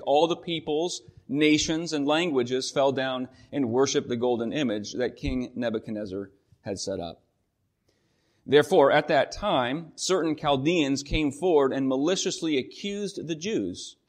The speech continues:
They declared to King Nebuchadnezzar, 'O king, live forever.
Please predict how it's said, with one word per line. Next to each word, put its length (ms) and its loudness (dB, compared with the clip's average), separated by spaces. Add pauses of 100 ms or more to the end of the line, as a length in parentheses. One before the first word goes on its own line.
(640)
They 220 0
declared 500 0
to 80 -2
King 240 0
Nebuchadnezzar, 800 -4 (480)
'O 160 8
king, 420 6
live 240 2
forever. 480 -2